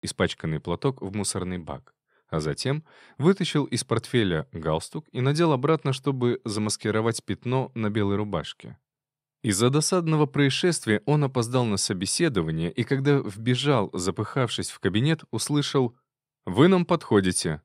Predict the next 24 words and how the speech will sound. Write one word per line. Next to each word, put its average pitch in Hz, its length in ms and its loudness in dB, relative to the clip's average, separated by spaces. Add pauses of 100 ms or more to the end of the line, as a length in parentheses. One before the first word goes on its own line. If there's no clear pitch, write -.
(520)
Вот 95 220 0
только 127 300 2
это 123 180 -2
было 110 220 -2
сказано 95 720 -2
не 98 260 -4
ему, 92 420 -6 (380)
а 123 120 2
другому 160 520 4
кандидату, 98 640 0
сидевшему 104 560 -2
на 101 120 -2
стуле. 76 500 -4 (500)
Он 131 160 0
так 151 220 2
и - 20 2
не 135 140 2
рассмотрел 113 500 0
его 95 240 0
лица. 73 500 -6 (380)
Все - 180 0
поплыло 131 580 0
перед 101 320 -2
глазами. 90 680 -2